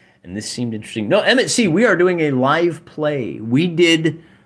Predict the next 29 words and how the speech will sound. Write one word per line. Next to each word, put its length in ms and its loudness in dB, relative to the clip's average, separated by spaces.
a 80 2
jump. 580 2
We, 260 4
we 200 4
did 160 4
a 40 4
missed 420 2
jump, 320 4
if 120 -2
you're 100 -2
familiar. 680 2
We 120 6
were 140 8
at 120 2
Tobor 560 4
trying 160 0
to 60 0
get 120 0
to 60 0
Cyric, 500 2
and 80 -2
we 80 2
wound 280 4
up 240 0
in 760 0
this 240 2
system 440 -2
right 200 2
here. 440 -2